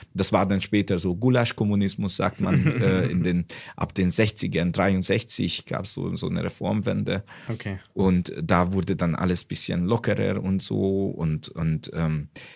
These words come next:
Speaker 1: also es wurden die Christen jetzt sicherlich nicht, ähm, verfolgt wie vielleicht in manchen anderen Ländern, aber, ähm,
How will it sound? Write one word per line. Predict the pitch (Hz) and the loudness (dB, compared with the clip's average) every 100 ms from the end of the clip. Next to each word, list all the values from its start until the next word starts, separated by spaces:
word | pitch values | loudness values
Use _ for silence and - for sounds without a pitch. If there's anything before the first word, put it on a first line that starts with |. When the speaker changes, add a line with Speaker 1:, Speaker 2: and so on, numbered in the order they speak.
| - | -12
Speaker 1:
also | - - | -6 -2
es | 76 - | -2 0
wurden | 92 85 85 | 0 2 -2
die | - | -2
Christen | - 90 - 87 | -2 -2 0 2
jetzt | 80 | 0
sicherlich | - 85 82 - | -2 -2 -2 -2
nicht, | 87 82 - | -6 -6 -8
ähm, | - 80 80 _ - - - _ _ | -6 -6 -8 _ -20 -20 -20 _ _
verfolgt | - 78 - 101 101 - | -2 0 2 2 2 0
wie | 90 | -2
vielleicht | - - - - | -2 -6 -6 -4
in | 78 | -2
manchen | 85 85 82 | -2 -4 -4
anderen | 90 92 90 82 | -4 -2 0 0
Ländern, | 78 85 82 82 71 | 0 0 0 -2 -4
aber, | 76 69 78 - | -6 -6 -6 -6
ähm, | - 73 73 71 | -6 -4 -4 -6